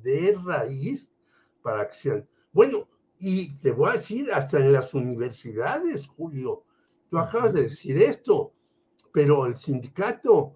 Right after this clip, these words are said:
Speaker 1: el estunam, hace
Speaker 2: Claro.
Speaker 1: veintitantos años que es un sindicato blanco,
Speaker 2: Sí.
Speaker 1: porque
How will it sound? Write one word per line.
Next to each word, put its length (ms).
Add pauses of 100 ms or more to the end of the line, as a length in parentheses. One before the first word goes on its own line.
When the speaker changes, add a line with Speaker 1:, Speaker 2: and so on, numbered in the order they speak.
(260)
Speaker 1:
el 180
estunam, 680 (400)
hace 560 (520)
Speaker 2:
Claro. 440
Speaker 1:
veintitantos 1040
años 580 (680)
que 160
es 140
un 140
sindicato 1040
blanco, 840 (640)
Speaker 2:
Sí. 160
Speaker 1:
porque 640